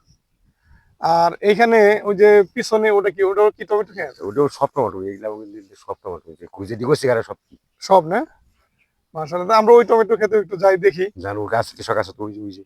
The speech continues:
Speaker 1: আছে, ওইখানে কৃষক আছে?
Speaker 2: আছে, আছে, আছে।
Speaker 1: আচ্ছা, এই টমেটো, ওই যে পাকা টমেটো যে এখন বাজারে পাওয়া যায়, এগুলা
Speaker 2: এই যে
Speaker 1: সেই
Speaker 2: আছে।
Speaker 1: ক্ষেত্রে কোনটা?
Speaker 2: এই যে, এই যে।
Speaker 1: এখানে না?
Speaker 2: হ্যাঁ, এই যে সামনে।
Speaker 1: ফ্রেন্ডস, আমরা এখন, আহ, যে জমিতে যাব, সেই জমিতে মানে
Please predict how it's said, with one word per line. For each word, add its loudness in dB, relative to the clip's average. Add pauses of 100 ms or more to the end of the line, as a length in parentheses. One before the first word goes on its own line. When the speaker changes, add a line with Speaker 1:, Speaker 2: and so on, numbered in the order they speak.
(240)
Speaker 1:
আছে, -2
ওইখানে 2
কৃষক -2
আছে? -4
Speaker 2:
আছে, -8
আছে, -10
আছে। -20
Speaker 1:
আচ্ছা, -18
এই 2
টমেটো, 2
ওই 6
যে 6
পাকা 2
টমেটো 2
যে 6
এখন 2
বাজারে 4
পাওয়া 4
যায়, -4
এগুলা 0
Speaker 2:
এই 0
যে -10
Speaker 1:
সেই 4
Speaker 2:
আছে। 6
Speaker 1:
ক্ষেত্রে -8
কোনটা? -14
Speaker 2:
এই -6
যে, -8
এই -10
যে। -18 (420)
Speaker 1:
এখানে 4
না? -8
Speaker 2:
হ্যাঁ, -12
এই -18
যে -16
সামনে। -20 (560)
Speaker 1:
ফ্রেন্ডস, 4
আমরা 4
এখন, 4
আহ, 6
যে 6
জমিতে 4
যাব, 2 (360)
সেই 2
জমিতে 0
মানে 0